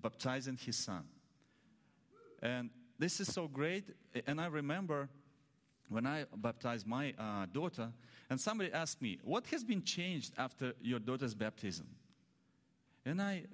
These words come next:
was thinking about it because I, I, I, I tried to, to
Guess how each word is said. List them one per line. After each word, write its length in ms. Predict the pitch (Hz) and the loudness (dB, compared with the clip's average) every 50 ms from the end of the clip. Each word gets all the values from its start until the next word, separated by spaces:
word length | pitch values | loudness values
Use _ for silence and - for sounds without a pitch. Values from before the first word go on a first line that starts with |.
| - | -6
was 200 | - 151 160 - | -4 -4 -2 -2
thinking 320 | - - 190 233 - - 156 | -2 -2 -2 -2 0 0 0
about 360 | 139 123 123 113 104 98 - | 0 0 0 0 0 0 -2
it 160 | 101 98 101 | -4 -4 -4
because 340 | - 113 - 123 117 120 - - - - - - - | -4 -2 0 0 0 -2 -4 -10 -16 -20 -20 -6 -2
I, 180 | - 120 120 - - | -2 0 0 0 0
I, 160 | 123 131 - - - | 0 0 0 0 0
I, 180 | 131 175 214 214 - - - - - - - - - - - - - - - _ _ _ - | 0 0 0 -2 -6 -12 -14 -14 -14 -14 -14 -18 -20 -20 -20 -20 -20 -20 -20 _ _ _ -2
I 80 | 127 | -2
tried 340 | 123 - - 185 196 226 220 - | -2 0 0 0 0 0 0 -2
to, 140 | - 160 | -2 -4
to 440 | 123 - - - 143 139 135 127 117 | -4 -4 -4 -2 0 0 0 0 -2